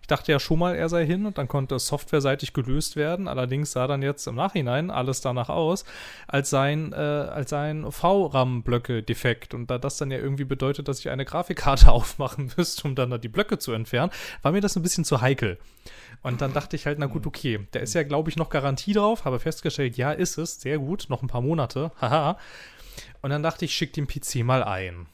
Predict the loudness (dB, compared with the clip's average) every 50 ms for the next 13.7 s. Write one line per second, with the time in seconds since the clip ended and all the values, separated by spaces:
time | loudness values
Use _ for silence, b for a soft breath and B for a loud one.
0 | -20 -16 -14 -14 -10 -8 -8 -6 -6 -6 -6 -6 -6 -4 -2 -2 0 0 0 0
1 | 2 2 0 0 -2 -2 -6 -8 -8 -10 -12 -14 -14 -14 -18 -20 -20 -20 _ -14
2 | -12 -12 -12 -14 -16 -10 -8 -6 -6 -4 -4 -4 -4 -6 -8 _ _ _ _ _
3 | _ _ _ _ _ _ _ _ _ -20 _ -20 -20 _ -16 B B B B B
4 | B -4 2 4 4 4 4 0 -4 -4 -4 -4 -6 -8 -12 -16 -14 -12 -12 -12
5 | -12 -14 -18 -20 _ _ -20 -20 -20 -20 -20 -14 -10 -6 0 2 2 2 2 0
6 | 0 -2 -2 -2 -4 -6 -8 -12 -14 -14 -16 -14 -16 B B B B B B B
7 | -8 -8 -4 -4 -4 -4 -4 -6 -6 -2 -2 -2 -2 -2 -2 -4 -4 -2 -2 -2
8 | -2 -2 -2 -4 -2 -2 -2 -2 -2 0 0 0 0 0 -2 -2 -2 -4 -4 -4
9 | -2 -2 -2 -2 -2 -4 -6 -4 -6 -6 -6 -8 -10 -8 -6 -8 -6 -4 -4 -4
10 | -4 -4 -4 -2 -2 -2 -2 -4 -6 -6 -6 -6 -6 -4 -6 -6 -6 -4 -6 -4
11 | -4 -4 -4 -6 -6 -8 -12 B B B B B B B B B -10 -10 -10 -6
12 | -4 -4 -4 -2 0 2 2 2 2 -2 -2 -2 -2 -2 -4 -6 -6 -4 -2 -2
13 | 0 -2 -4 -6 -8 -6 -2 0 0 0 0 -2 -2 -4